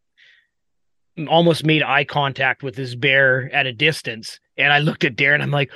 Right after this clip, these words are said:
"Holy cow, a great big brown's coming in." And I'm like, "Be ready." And, uh, it didn't work out for him, and it's unfortunate, but, um,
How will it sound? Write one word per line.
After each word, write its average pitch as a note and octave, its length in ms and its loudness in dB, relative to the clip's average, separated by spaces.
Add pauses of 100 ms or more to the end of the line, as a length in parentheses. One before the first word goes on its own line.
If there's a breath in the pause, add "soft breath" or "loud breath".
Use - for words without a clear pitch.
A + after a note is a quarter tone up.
(160 loud breath)
"Holy A#3+ 580 2
cow, G3+ 340 0
a D#3 100 -4
great G3 480 -4
big G#3 240 -4
brown's G3+ 420 -4
coming F3+ 320 -2
in." C#3+ 220 -4 (360 loud breath)
And E3 360 -4
I'm D3+ 160 -4
like, C#3+ 180 -6
"Be F3 200 -8
ready." D#3+ 440 -4 (340 soft breath)
And, C3+ 420 -4
uh, B2+ 220 -6 (140)
it D#3 140 -4
didn't F3 200 2
work D#3 200 -2
out C#3 200 -4
for C#3 160 -6
him, C#3 80 -6
and C3+ 80 -4
it's B2+ 100 -12
unfortunate, B2+ 720 -6
but, - 460 -6 (100)
um, G#2 520 -10